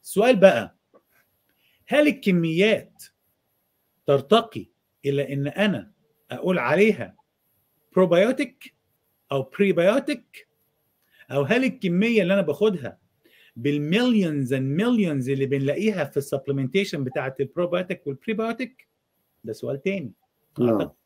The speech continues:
Speaker 1: الإجابة لأ. وبالتالي أدفع فيه زو-، فلوس زيادة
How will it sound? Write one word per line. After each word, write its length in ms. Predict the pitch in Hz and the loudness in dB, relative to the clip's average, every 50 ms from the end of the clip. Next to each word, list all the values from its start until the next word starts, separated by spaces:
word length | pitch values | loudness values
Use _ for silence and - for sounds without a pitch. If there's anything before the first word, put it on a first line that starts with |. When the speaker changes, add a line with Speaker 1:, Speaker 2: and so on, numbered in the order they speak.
| _ _ - | _ _ -8
Speaker 1:
الإجابة 280 | 127 131 143 131 127 117 | -4 -4 -2 -2 -2 -4
لأ. 160 | 117 117 - _ _ _ _ _ _ _ _ _ _ _ - | -6 -6 -10 _ _ _ _ _ _ _ _ _ _ _ -10
وبالتالي 680 | - 120 120 139 143 143 - 220 226 233 196 143 120 110 107 - _ _ _ _ _ _ _ _ _ _ _ _ _ _ _ _ - | -8 -8 -6 -6 -8 -4 0 2 2 4 2 2 -2 -6 -10 -14 _ _ _ _ _ _ _ _ _ _ _ _ _ _ _ _ -2
أدفع 360 | 254 247 - - 208 165 151 | -2 -2 0 0 0 0 0
فيه 260 | 147 - 233 233 202 | 0 0 0 0 0
زو-، 280 | 170 151 185 196 175 131 | 0 0 -2 -2 -2 -2
فلوس 260 | - 180 202 233 220 | -2 0 0 0 0
زيادة 540 | 175 151 175 180 208 226 208 139 123 - | 0 2 4 4 4 4 2 0 -2 -8